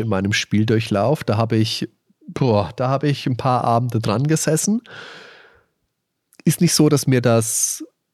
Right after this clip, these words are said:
langweilig geworden ist, aber das ist halt wirklich eine knallharte Retro-Erfahrung gewesen. Man kann das theoretisch, glaube ich, auch abkürzen,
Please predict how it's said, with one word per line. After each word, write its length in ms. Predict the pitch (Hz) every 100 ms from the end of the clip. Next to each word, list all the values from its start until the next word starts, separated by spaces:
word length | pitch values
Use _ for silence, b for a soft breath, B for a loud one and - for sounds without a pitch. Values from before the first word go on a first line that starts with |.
| _ _ _ _ _ -
langweilig 640 | 107 113 143 147 170 -
geworden 480 | 151 135 131 147 156
ist, 320 | - 240 -
aber 340 | 104 131 160
das 220 | 147 127
ist 160 | - -
halt 220 | 120 113
wirklich 320 | 120 117 117
eine 100 | -
knallharte 1000 | 110 - 117 117 135 127 113 101 - 101
Retro-Erfahrung 920 | 101 98 - 90 98 90 82 85 87
gewesen. 560 | 82 76 76 78 73 73 - _ _ _ _ _ B B B B
Man 140 | 113
kann 200 | 110 139
das 180 | 170 160
theoretisch, 680 | - 123 117 135 151 151 -
glaube 260 | 127 120
ich, 140 | 117 -
auch 240 | 87 -
abkürzen, 760 | - 143 - 170 180 - 220